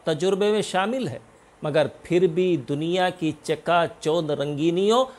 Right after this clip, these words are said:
और शैतान के हथकंडों में अक्सर हम फंस जाते हैं। एक सच्चा वाक़या सुनाता हूँ, अगर पसंद आए, इसके अंदर क्या सबक मिलेगा, ये भी आप कमेंट बॉक्स में ज़रूर कमेंट कीजिए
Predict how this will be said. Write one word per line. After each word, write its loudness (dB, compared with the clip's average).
और 0
शैतान -2
के 0
हथकंडों -2
में 0
अक्सर -2
हम -4
फंस -4
जाते -10
हैं। -16
एक -6
सच्चा 0
वाक़या 2
सुनाता -6
हूँ, -6
अगर -2
पसंद -2
आए, 4
इसके -4
अंदर -2
क्या 2
सबक -4
मिलेगा, 0
ये 4
भी 4
आप -4
कमेंट -2
बॉक्स -2
में -4
ज़रूर -4
कमेंट -6
कीजिए -6